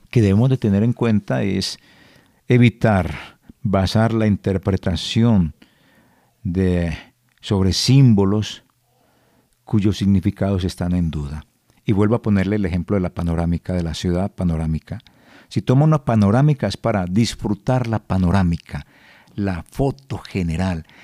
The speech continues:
no los planos específicos, primeras tomas o busto hacia arriba o el rostro o figuras en la,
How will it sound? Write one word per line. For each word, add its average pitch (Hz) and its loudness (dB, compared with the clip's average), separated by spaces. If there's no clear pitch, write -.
no 117 4
los 131 0
planos 110 0
específicos, 95 -4
primeras 90 -2
tomas 110 -2
o 92 -4
busto 104 -4
hacia 101 -4
arriba 113 -2
o 98 -2
el 90 -4
rostro 110 -2
o 107 -4
figuras 117 2
en 98 0
la, 90 -8